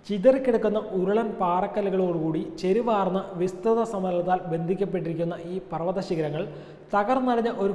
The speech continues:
പുരാതന അഗ്നിപർവ്വതത്തിൻ്റെ അവശിഷ്ടങ്ങളാണ്. തരിശും ഭയാനകവുമായ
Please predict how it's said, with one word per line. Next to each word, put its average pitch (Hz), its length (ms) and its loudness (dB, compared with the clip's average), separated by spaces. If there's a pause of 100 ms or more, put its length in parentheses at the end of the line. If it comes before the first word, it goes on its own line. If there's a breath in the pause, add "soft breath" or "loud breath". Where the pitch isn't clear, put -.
(100)
പുരാതന 202 420 4 (140)
അഗ്നിപർവ്വതത്തിൻ്റെ 190 720 0 (180)
അവശിഷ്ടങ്ങളാണ്. 151 640 -6 (720 loud breath)
തരിശും 247 400 2 (140)
ഭയാനകവുമായ 202 800 2